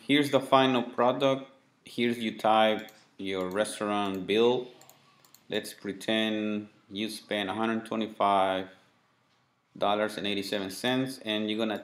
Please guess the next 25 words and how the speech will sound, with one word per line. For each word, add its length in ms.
tip 320
fifteen 440
percent. 480
And 320
all 80
you 140
need 200
to 80
do 280
is 180
click 400
calculate 800
and 300
you 200
have 340
the 140
amount 480
that 100
you 100
need 180
to 100
leave 260
as 180
a 60
tip. 300